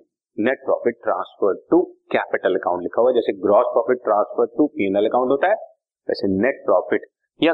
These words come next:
क्रेडिट साइड पर नेट लॉस बच जाता है यहाँ पर, तो वो भी कैपिटल अकाउंट में ट्रांसफर हो जाता है। So ग्रॉस प्रॉफिट निकालने के लिए ट्रेडिंग अकाउंट बनाया जाता है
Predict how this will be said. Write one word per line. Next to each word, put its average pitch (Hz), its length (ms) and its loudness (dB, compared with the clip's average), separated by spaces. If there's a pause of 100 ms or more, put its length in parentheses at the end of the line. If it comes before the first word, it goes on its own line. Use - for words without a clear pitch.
(100)
क्रेडिट 113 180 4
साइड 113 280 0
पर 139 200 2
नेट 107 260 -2
लॉस 107 220 2
बच 92 160 -2
जाता 95 240 2
है 92 60 -4
यहाँ 92 180 -2 (100)
पर, 92 60 2 (840)
तो 92 120 0
वो 90 260 -2
भी 135 100 2 (280)
कैपिटल - 440 0
अकाउंट - 400 -6
में 160 100 2
ट्रांसफर - 720 -6
हो - 140 -16
जाता - 320 -10
है। - 80 -10 (1000)
So 104 120 -2 (140)
ग्रॉस 127 400 4
प्रॉफिट 143 480 0 (360)
निकालने 110 680 2
के 131 160 0
लिए 135 220 6 (540)
ट्रेडिंग 110 380 0
अकाउंट 123 320 0
बनाया 127 360 2
जाता 131 340 2
है - 80 -18